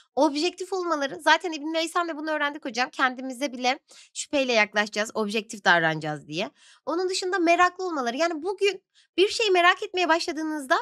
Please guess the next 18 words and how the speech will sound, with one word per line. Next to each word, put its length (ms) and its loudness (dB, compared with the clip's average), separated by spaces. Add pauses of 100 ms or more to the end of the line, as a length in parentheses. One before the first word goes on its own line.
bilim 180 0
insanı 300 -2
olmak 180 -4
için 200 -8
ilk 200 -4
aşamayı 340 -2
tamamlamış 520 2
oluyorsunuz. 560 -6 (280)
Sabırlı 560 2
olmak, 480 0
yani 220 -6
"Ben 200 2
yapıyorum, 380 -4
yapıyorum, 500 -4
olmuyor 520 -2
hocam." 460 -2
deyip 400 -4
de 80 8